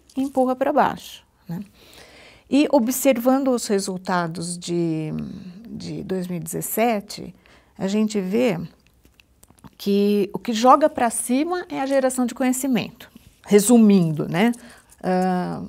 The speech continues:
geração de conhecimento. Então, a gente consegue gerar conhecimento no país, né? A gente tem bons pesquisadores, boas universidades, né?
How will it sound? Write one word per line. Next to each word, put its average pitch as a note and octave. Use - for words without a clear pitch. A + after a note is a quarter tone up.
geração G#3
de G#3
conhecimento. B3+
Então, G3
a G#3
gente A3
consegue C#4
gerar C#4
conhecimento G#3
no E3+
país, -
né? -
A -
gente F3+
tem F#3+
bons G3+
pesquisadores, F#3
boas F#3
universidades, E3+
né? G#3+